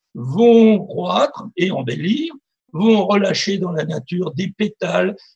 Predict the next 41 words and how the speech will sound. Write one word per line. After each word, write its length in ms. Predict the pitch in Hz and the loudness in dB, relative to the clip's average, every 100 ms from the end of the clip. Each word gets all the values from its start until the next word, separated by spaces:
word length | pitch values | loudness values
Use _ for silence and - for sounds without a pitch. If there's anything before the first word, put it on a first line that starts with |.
| - | -8
des 220 | 151 269 | -2 -2
radicelles, 920 | - 262 185 240 220 - 202 202 220 233 _ _ 220 | 0 -2 -2 -4 -4 -2 0 2 0 -4 _ _ -8
des, 680 | 165 240 233 226 226 208 196 | -2 0 2 0 -2 -4 -8
tout 120 | 311 | -6
ça, 260 | - 262 214 | 0 2 4
on 80 | |
n'en 160 | 226 220 | 2 2
parle 340 | 214 214 254 | 0 2 0
pas, 320 | - 190 - 170 | 0 -2 -2 -6
hein. 140 | 226 _ _ _ - | -8 _ _ _ -4
Euh, 320 | 202 202 196 | 0 0 0
des, 440 | 160 208 214 208 - - | 0 2 2 0 -4 -4
des 220 | 233 - | -2 -2
poils 260 | 269 262 247 | 0 2 2
absorbants, 920 | 247 - 247 220 202 208 196 190 185 | 0 0 0 2 0 2 2 0 -4
tout 100 | 302 | -6
ça 240 | - 240 208 | -2 -2 0
qui 200 | 190 170 | -2 -2
vont 200 | 196 202 | -2 -2
se 80 | |
décomposer, 800 | 214 208 202 196 202 147 202 262 | -2 -4 -6 -6 -8 -6 -4 -4
qui 140 | - 156 | -6 -8
vont 180 | 175 - | -8 -8
former 400 | 170 165 190 240 - _ - | -8 -2 -2 -2 -6 _ -8
le 100 | 170 | -8
recyclage 800 | - 269 - 269 - - - 123 | -6 -6 -6 -8 -4 -2 -2 -4
de 60 | - | -8
la 140 | 127 | -8
matière 340 | 127 123 - | -8 -8 -10
organique. 460 | - - 165 262 285 _ _ - | -10 -6 -2 -2 -2 _ _ -8
Alors, 220 | 156 175 | -6 -4
en 140 | 196 - | -4 -2
plus 380 | 151 269 - | -4 -4 -4
de 100 | 175 | -4
la 180 | 190 175 | -2 -2
couche 480 | - 220 226 - - _ _ - | 0 2 2 -2 -12 _ _ -10
donc 340 | 127 196 190 | -4 -2 -4
qui 160 | 180 151 | -6 -8
va 140 | 156 | -6
constituer 600 | - 190 196 185 151 175 | -6 -6 -6 -8 -4 -2
l'humus, 640 | 165 180 165 180 233 - | -2 -2 0 2 0 -2